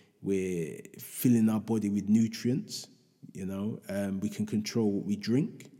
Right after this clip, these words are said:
you know, we should drink lots of water and, and, and, and liquid that, that fuels us, you know, but definitely drinking lots of water. We need a lot of water. Um, we should get fresh air, you know, we should make sure we get out and get fresh air. Um,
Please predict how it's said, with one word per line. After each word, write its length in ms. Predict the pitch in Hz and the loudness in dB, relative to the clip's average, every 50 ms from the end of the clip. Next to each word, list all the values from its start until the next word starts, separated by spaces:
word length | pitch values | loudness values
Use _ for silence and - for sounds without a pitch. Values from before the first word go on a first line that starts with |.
| - _ - | -18 _ -6
you 100 | - 95 | -4 -2
know, 140 | 98 101 | -2 -2
we 100 | 107 104 | -2 -2
should 340 | 107 - - 101 98 - - | -2 -4 -4 -6 -8 -10 -6
drink 220 | - 117 107 - - | -2 0 0 0 0
lots 280 | 101 - - 120 - 107 | -2 -4 -4 -4 -2 0
of 60 | 104 | 0
water 320 | 107 107 104 90 120 139 - - - - - _ - - | 2 0 0 0 -4 -8 -10 -14 -20 -20 -20 _ -12 -8
and, 320 | - 101 98 95 87 - | -4 -2 -2 -2 -4 -6
and, 260 | 90 95 98 92 87 - - | -6 -6 -6 -6 -6 -4 -2
and, 340 | 104 104 98 98 - - - | 0 0 0 0 -4 -10 -8
and 220 | - 101 101 104 110 | -4 -2 0 0 0
liquid 400 | 107 - - - 107 95 85 98 | 0 -2 -2 -2 -2 -2 0 -2
that, 160 | 95 - - - - - - - - - - - _ _ - | -6 -8 -8 -14 -20 -20 -20 -20 -20 -20 -20 -20 _ _ -6
that 140 | 101 - - | -6 -4 -4
fuels 540 | - - - 117 120 120 117 113 104 101 | -4 0 4 4 6 6 6 4 2 2
us, 420 | 104 107 - - - - - - - | 0 -2 -2 -4 -8 -10 -10 -10 -8
you 100 | - 90 | -6 -4
know, 340 | 95 95 98 101 113 123 - - - | -2 -2 -2 -2 -4 -6 -6 -6 -6
but 160 | - - - | -6 -4 -2
definitely 380 | 117 117 - - 107 98 95 | -4 -2 0 0 0 0 0
drinking 360 | 92 - 107 101 104 - 101 95 | -2 -2 -4 -2 -2 -2 -2 -2
lots 220 | 87 85 - - | -4 -4 -6 -6
of 80 | 98 95 | -6 -4
water. 220 | 95 90 80 - 98 | -4 -4 -6 -6 -4
We 80 | 98 | -2
need 300 | 98 101 101 98 98 101 | -2 0 0 -2 -2 -4
a 20 | 92 | -6
lot 160 | 98 98 - | -8 -8 -8
of 100 | - 95 | -10 -10
water. 340 | 95 95 92 - - 120 120 - _ _ _ _ _ _ - - _ _ _ - - | -10 -8 -8 -8 -10 -10 -14 -16 _ _ _ _ _ _ -20 -20 _ _ _ -10 -6
Um, 280 | 90 98 98 101 101 | -2 0 2 2 4
we 60 | 107 101 | 4 2
should 180 | - 120 104 | 2 2 2
get 140 | - - - | 2 0 0
fresh 320 | - - 117 107 - - 113 | 0 0 0 0 2 4 4
air, 180 | 113 127 156 - - - - - - - - - - - - | 4 6 4 2 0 -8 -18 -18 -20 -20 -20 -20 -18 -6 -2
you 120 | 110 110 | 2 2
know, 120 | 110 110 | 4 4
we 120 | 110 110 110 | 2 2 0
should 180 | - - 104 | -2 0 2
make 160 | 110 113 98 101 | 2 4 2 2
sure 180 | - - 113 | 0 0 2
we 100 | 110 107 | 2 2
get 200 | 107 113 110 92 | 2 2 0 0
out 140 | 104 110 95 | 0 0 0
and 140 | 87 107 107 | 0 -2 -2
get 160 | - - - | -2 -4 -6
fresh 320 | - - 107 - - - | -6 -6 -6 -6 -6 -6
air. 160 | 107 113 131 127 - - - - - _ _ - - - - - _ _ _ _ - 92 | -6 -6 -8 -8 -10 -14 -20 -20 -20 _ _ -20 -20 -20 -20 -20 _ _ _ _ -12 -8
Um, 640 | 92 95 95 95 95 95 92 92 90 - - | -4 -4 -2 -2 -2 -2 -2 -2 -4 -6 -8